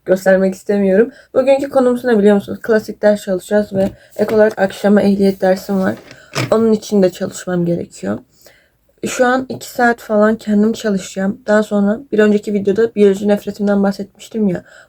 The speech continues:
Allah bana bir melek gönderdi ve dedi ki, "Bu senin son şansın." Ee, geçenlerde yeni tanıştığım bir arkadaşım Şimal. Buradan ona çok fazla öpücükler.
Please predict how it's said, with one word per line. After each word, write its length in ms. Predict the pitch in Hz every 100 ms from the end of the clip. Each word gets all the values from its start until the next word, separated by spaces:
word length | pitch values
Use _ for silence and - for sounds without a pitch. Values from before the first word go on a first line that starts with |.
| -
Allah 220 | 202 214
bana 200 | 220 214
bir 60 | 208
melek 300 | 214 208 214
gönderdi 380 | 208 208 208 214
ve 120 | 202
dedi 160 | 208
ki, 340 | 214 185 175 - _ -
"Bu 100 | 202
senin 280 | - 196 190
son 320 | 190 185 180
şansın." 500 | 180 175 170 208 214 _ - - _ _ -
Ee, 380 | 190 185 175 175
geçenlerde 540 | 190 185 214 214 214
yeni 200 | 208 202
tanıştığım 480 | 202 202 196 202 196
bir 140 | 190 -
arkadaşım 640 | 185 180 180 175 180 185
Şimal. 300 | - 180 185 _ - - _ -
Buradan 180 | 190
ona 220 | 180 180 175
çok 180 | 196
fazla 180 | 185 175
öpücükler. 580 | 165 - _ - 208 302